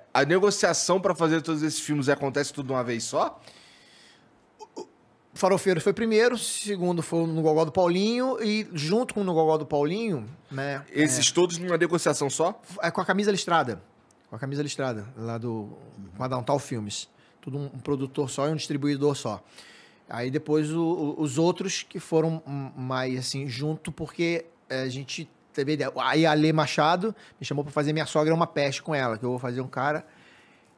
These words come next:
Speaker 2: que, enfim, vai, vai ter problemas com a, com a sogra, vai ser uma sogra meio fora do normal. Então surgiram tudo, porque a mesma, a mesma empresa, a mesma distribuidora, então a gente combinou tudo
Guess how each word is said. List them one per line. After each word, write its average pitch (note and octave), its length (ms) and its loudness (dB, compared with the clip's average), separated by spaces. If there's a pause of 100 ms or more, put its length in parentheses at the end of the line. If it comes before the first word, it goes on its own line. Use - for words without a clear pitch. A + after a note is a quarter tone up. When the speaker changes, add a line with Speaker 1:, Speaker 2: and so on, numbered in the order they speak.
(120)
Speaker 2:
que, C3 760 -2 (880)
enfim, B2 300 -8
vai, A#2 180 -4 (120)
vai A2+ 100 -8
ter D#3 100 -10
problemas C#3 420 -4
com C#3 120 -10
a, B2 60 -8
com B2+ 140 -10
a A#2+ 60 -8
sogra, B2 380 -4
vai A2+ 80 -10
ser A#2 100 -12
uma A#2 100 -8
sogra A#2+ 240 -4
meio B2 280 -6 (460)
fora A#2 260 -6
do C3 120 -6
normal. A#2+ 460 -4 (1400)
Então D#3 260 -2
surgiram G3 400 2
tudo, A3 260 -4
porque A#3+ 300 -2
a G#3+ 80 6
mesma, G3+ 320 2
a D#3 80 0
mesma F#3 180 2
empresa, G3+ 300 2
a E3+ 40 0
mesma F3 160 2
distribuidora, D#3+ 480 0
então F#3 200 -8
a F#3+ 40 -2
gente - 200 -6
combinou E3 400 -6
tudo F3 380 -10